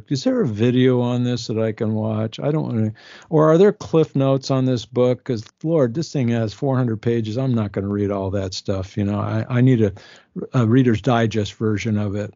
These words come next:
And, and could you pick out the highlights for me so I can just jot those down without having to work at it?" Um, the thinking skills that just weren't developed in, in that kind of a mindset.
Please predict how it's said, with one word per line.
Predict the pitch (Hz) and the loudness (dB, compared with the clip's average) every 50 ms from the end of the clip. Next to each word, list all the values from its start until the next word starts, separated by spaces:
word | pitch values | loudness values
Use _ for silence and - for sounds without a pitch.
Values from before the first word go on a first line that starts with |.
| _ - | _ -4
And, | 113 110 107 107 104 104 104 104 107 - - - - _ _ _ - | -2 0 0 0 0 0 -2 -4 -6 -10 -18 -20 -20 _ _ _ 0
and | 143 - 139 135 127 123 120 | 0 2 4 4 4 4 4
could | - 151 139 135 | 4 2 2 2
you | 160 139 - _ _ _ _ _ _ | 0 -2 -4 _ _ _ _ _ _
pick | - 190 - - | -2 -2 2 4
out | 214 202 196 - | 4 2 4 2
the | 156 | -2
highlights | 120 113 139 151 147 151 147 143 143 139 135 - | -2 -2 -2 0 0 2 2 2 2 0 -2 -4
for | - - 139 135 135 123 | -4 0 0 0 2 0
me | 135 143 131 | -2 -6 -6
so | 123 - 143 131 | -8 -6 -4 -2
I | 127 127 | -2 -2
can | 127 - 131 113 | -2 -2 -2 -2
just | 120 123 113 - 113 | -2 -6 -8 -8 -12
jot | 90 - 131 123 123 123 123 | -4 -2 -2 -2 -2 -4 -4
those | - 120 113 120 113 104 | -2 -2 -2 -2 -4 -6
down | 104 - 120 113 113 117 117 117 117 117 110 | -4 -4 -2 -2 0 -2 -2 -2 -4 -4 -4
without | 104 101 - 120 120 120 | -6 -6 -6 -6 -6 -4
having | 117 113 117 113 - 123 | -4 -4 -4 -4 -4 -4
to | - 101 | -4 -4
work | 95 98 101 104 98 101 - 113 | -4 -4 -6 -6 -6 -6 -6 -4
at | 107 104 104 | -2 -2 -2
it?" | 107 107 - - _ _ _ _ _ - _ _ _ _ _ _ _ _ | -4 -6 -8 -12 _ _ _ _ _ -20 _ _ _ _ _ _ _ _
Um, | - 127 123 123 123 120 120 117 117 113 - - _ _ _ _ _ _ _ | -2 0 2 2 2 2 0 0 -4 -6 -8 -12 _ _ _ _ _ _ _
the | _ 139 123 | _ -2 -2
thinking | - - - 202 233 220 - - 143 117 110 | -2 0 4 4 4 4 2 2 2 2 0
skills | - - - - - 120 107 104 104 101 98 101 104 - - _ _ _ _ _ _ _ _ _ _ _ _ | -2 -6 -10 -6 -4 -2 -2 -2 -2 -4 -6 -8 -12 -16 -18 _ _ _ _ _ _ _ _ _ _ _ _
that | 139 147 - 120 | -6 -6 -6 -2
just | - 165 156 - - - | -2 -2 -2 -2 -4 -4
weren't | 135 135 135 135 135 - - - | 0 0 0 0 0 -4 -6 -6
developed | 127 107 95 101 113 113 113 110 104 104 104 _ - - - _ _ _ _ _ _ _ _ _ _ _ _ _ _ _ _ _ | -6 -4 -2 -2 -2 -2 -2 -4 -6 -8 -10 _ -20 -20 -20 _ _ _ _ _ _ _ _ _ _ _ _ _ _ _ _ _
in, | - 123 117 113 120 | 0 2 2 2 0
in | 123 131 127 117 117 | 0 0 0 2 2
that | 120 120 120 | 0 -2 -2
kind | - 127 123 117 | -2 -2 -2 -2
of | 107 101 | -2 -2
a | 104 | -2
mindset. | 104 107 107 107 110 107 110 107 - - - 107 98 98 98 | -2 -2 -2 -2 -2 -2 -2 -4 -4 -6 -6 -6 -6 -6 -10